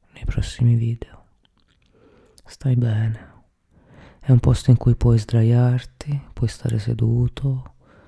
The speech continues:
ci sono i profumi che ti piacciono, ci sono i sapori, perché anche l'aria ha un sapore. C'è la temperatura giusta per te.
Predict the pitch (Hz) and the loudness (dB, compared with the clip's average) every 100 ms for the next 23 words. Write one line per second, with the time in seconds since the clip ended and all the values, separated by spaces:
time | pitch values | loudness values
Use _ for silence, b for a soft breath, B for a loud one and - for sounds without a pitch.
0 | B B B - 117 - 120 117 110 113 | B B B -14 -10 0 4 6 4 4
1 | - 113 - 113 110 - - - 120 120 | 2 0 0 0 0 -2 -8 -4 -2 -2
2 | 123 - - - 127 127 120 - _ _ | -4 -6 -10 -4 0 0 -2 -10 _ _
3 | _ _ _ _ _ _ b b b b | _ _ _ _ _ _ b b b b
4 | b b b b b _ _ _ - 113 | b b b b b _ _ _ -10 -2
5 | 123 113 107 120 - 117 113 117 120 120 | 2 4 2 -2 -2 -2 0 -2 -4 -10
6 | - B B B B 117 - 110 98 113 | -20 B B B B -6 -2 -2 -2 -2
7 | 123 143 143 127 107 - 117 - 117 113 | -2 -2 -2 0 0 0 -6 -6 -8 -8
8 | - _ _ _ b b b b b b | -14 _ _ _ b b b b b b
9 | b b b b _ _ _ _ _ _ | b b b b _ _ _ _ _ _
10 | - _ _ _ _ _ _ _ _ - | -20 _ _ _ _ _ _ _ _ -18
11 | B B B - - 104 - 101 110 110 | B B B -14 -4 -4 0 0 2 0
12 | 104 107 104 110 - 120 120 120 - 135 | 0 -2 0 -4 -4 -4 -4 -6 -6 -6
13 | 139 | -6